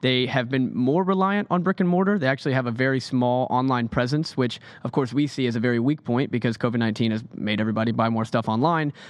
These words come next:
Uh, but he sees it as, as kind of an, a, uh, a benefit to them because they have less fulfillment costs. They don't have to work so much with reverse logistics as uh, as Mike was saying earlier, you know, it's like four times as many stu-, four times as many goods get returned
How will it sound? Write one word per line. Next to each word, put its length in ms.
Uh, 100
but 140
he 220
sees 240
it 100
as, 380
as 260
kind 160
of 140
an, 140
a, 500
uh, 300
a 60
benefit 380
to 40
them 200
because 240
they 100
have 160
less 380
fulfillment 460
costs. 320
They 100
don't 140
have 80
to 80
work 260
so 100
much 220
with 140
reverse 260
logistics 720
as 360
uh, 180
as 140
Mike 240
was 80
saying 220
earlier, 420
you 160
know, 80
it's 100
like 120
four 200
times 360
as 80
many 160
stu-, 180
four 280
times 240
as 80
many 160
goods 320
get 220
returned 540